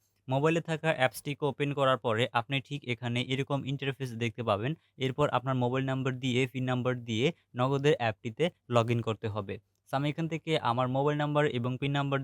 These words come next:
দিয়ে নগদের অ্যাপে log in করালাম। So আপনাদেরকে এরপরে আপনাদের নগদের যে হোম পেজ আছে, হোম পেজটি দেখাবে। হোম পেজে আসার পর আপনারা হোম পেজের নিচনে এখানে দেখতে পাচ্ছেন আমার নগদ নামে একটি অপশন এখানে দেওয়া রয়েছে। So এখানে থাকা আমার নগদ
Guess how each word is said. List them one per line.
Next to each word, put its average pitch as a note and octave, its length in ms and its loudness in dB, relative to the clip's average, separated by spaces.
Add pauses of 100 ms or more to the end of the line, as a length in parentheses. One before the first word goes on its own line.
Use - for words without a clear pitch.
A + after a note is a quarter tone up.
দিয়ে A2+ 140 0
নগদের B2 420 0
অ্যাপে A#2 240 0 (320)
log A#2 200 6
in A#2 140 0
করালাম। G#2+ 320 4 (960)
So - 80 2
আপনাদেরকে F3+ 480 4 (160)
এরপরে D3+ 360 4
আপনাদের D#3 440 2
নগদের D#3 500 4
যে D#3 120 4
হোম C3+ 320 4
পেজ D#3+ 180 4
আছে, C#3 200 4 (100)
হোম C3 140 4
পেজটি D3+ 320 0
দেখাবে। B2+ 420 2 (320)
হোম C#3+ 160 6
পেজে F3+ 260 4
আসার D3 280 4
পর C#3+ 220 2
আপনারা C#3+ 400 4
হোম C#3 160 6
পেজের D3+ 240 2
নিচনে D3+ 440 4 (140)
এখানে D3+ 220 2
দেখতে C#3+ 220 -2
পাচ্ছেন D3+ 360 2 (100)
আমার B2+ 280 6 (100)
নগদ D3 220 6 (100)
নামে C3 180 6 (120)
একটি D#3 180 2 (140)
অপশন B2 280 4
এখানে B2+ 320 0
দেওয়া B2+ 340 10
রয়েছে। A2+ 300 6 (440)
So - 120 -2 (100)
এখানে E3+ 220 4
থাকা F3 280 4 (200)
আমার C#3+ 200 6 (100)
নগদ D3+ 240 6